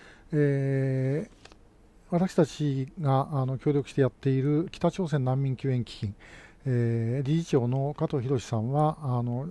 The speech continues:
調査会の、お、その後プロジェクトの特別顧問もしていただいております。えー、この、お、北朝鮮難民救援基金の、このニュースレターにですね、えー、韓流ドラマ、あの、愛の不時着、うー、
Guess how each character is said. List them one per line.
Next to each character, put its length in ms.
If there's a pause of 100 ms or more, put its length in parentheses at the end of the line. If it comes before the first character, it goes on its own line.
(160)
調 160
査 160
会 200
の、 540
お、 40
そ 120
の 80
後 100
プ 120
ロ 80
ジ 80
ェ 20
ク 60
ト 100
の 80
特 180
別 200
顧 100
問 180
も 260
し 80
て 100
い 40
た 120
だ 80
い 40
て 80
お 40
り 60
ま 120
す。 160 (460)
え 60
ー、 40
こ 140
の、 100
お、 1200
北 160
朝 140
鮮 140
難 140
民 140
救 220
援 140
基 100
金 300
の、 580
こ 80
の 80
ニ 80
ュ 40
ー 40
ス 140
レ 100
タ 140
ー 20
に 80
で 120
す 100
ね、 180 (480)
え 500
ー、 60
韓 420
流 300
ド 100
ラ 80
マ、 300
あ 100
の、 200
愛 200
の 120
不 160
時 100
着、 340 (200)
う 20
ー、 840